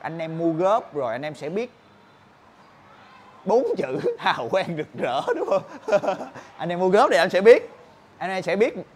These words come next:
chơi xe bốn chữ, chơi xe xe chơi là như thế nào luôn.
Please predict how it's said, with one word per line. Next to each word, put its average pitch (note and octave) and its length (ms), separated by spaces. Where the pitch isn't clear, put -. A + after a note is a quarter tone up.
chơi A3+ 220
xe G#3 340
bốn A#3 240
chữ, F#3+ 280
chơi B3 240
xe A#3 380
xe B3 240
chơi A3+ 360
là D#3+ 160
như F#3+ 200
thế G#3 140
nào D3 320
luôn. D3+ 180